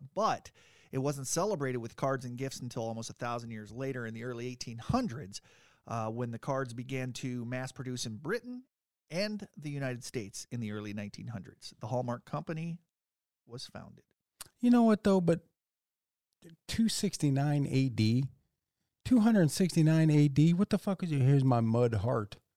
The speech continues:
Speaker 1: Yeah.
Speaker 2: I mean, what the fuck you gonna give
Speaker 1: Yeah, here's my
Speaker 2: somebody?
Speaker 1: stone heart that I chiseled out for you.
Speaker 2: Right.
Speaker 1: She can't even carry it.
Speaker 2: Right. I mean, that's, you know,
Speaker 1: Yeah.
Speaker 2: come on now.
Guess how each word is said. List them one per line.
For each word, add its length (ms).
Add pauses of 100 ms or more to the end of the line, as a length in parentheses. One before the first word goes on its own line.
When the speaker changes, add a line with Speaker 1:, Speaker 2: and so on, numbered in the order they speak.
(300)
Speaker 1:
Yeah. 240
Speaker 2:
I 80
mean, 140
what 120
the 60
fuck 240
you 60
gonna 180
give 240
Speaker 1:
Yeah, 60
here's 240
my 120
Speaker 2:
somebody? 40
Speaker 1:
stone 600
heart 340
that 120
I 120
chiseled 440
out 200
for 220
you. 120
Speaker 2:
Right. 120 (380)
Speaker 1:
She 180
can't 280
even 220
carry 440
it. 200 (140)
Speaker 2:
Right. 480 (100)
I 80
mean, 180
that's, 420
you 100
know, 360 (340)
Speaker 1:
Yeah. 60 (280)
Speaker 2:
come 120
on 220
now. 200